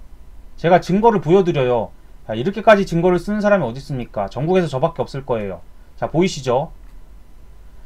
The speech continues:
단기간에 조회수를 지금 거의 사십만을 찍어버리고 있어요. 블로그 전문가 강상훈이의 손길인가 아니면 새로운 블로그 전문가를 영입했을까요?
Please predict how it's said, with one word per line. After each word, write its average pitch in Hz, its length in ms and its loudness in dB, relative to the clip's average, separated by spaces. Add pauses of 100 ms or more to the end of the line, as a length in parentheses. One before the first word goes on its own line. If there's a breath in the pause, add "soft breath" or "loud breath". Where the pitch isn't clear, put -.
(360 soft breath)
단기간에 202 680 6
조회수를 190 480 4
지금 151 320 -2
거의 147 320 0
사십만을 214 760 2
찍어버리고 226 580 6
있어요. 113 580 -4
블로그 208 320 -2
전문가 180 460 2
강상훈이의 175 840 0
손길인가 156 520 -2
아니면 156 300 0 (280 soft breath)
새로운 226 480 0
블로그 180 380 0
전문가를 156 440 0
영입했을까요? 139 920 -2